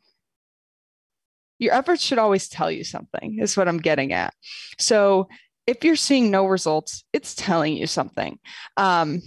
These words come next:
in, in my opinion. If, if you look on Bing and, you know, your, your strategy, and this is, I think, something that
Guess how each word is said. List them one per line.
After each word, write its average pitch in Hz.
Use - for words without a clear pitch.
in, 202
in 196
my 175
opinion. 160
If, 185
if 185
you 254
look 262
on 190
Bing 165
and, 156
you 185
know, 180
your, 220
your 226
strategy, 180
and 175
this 302
is, -
I 349
think, 294
something 196
that 185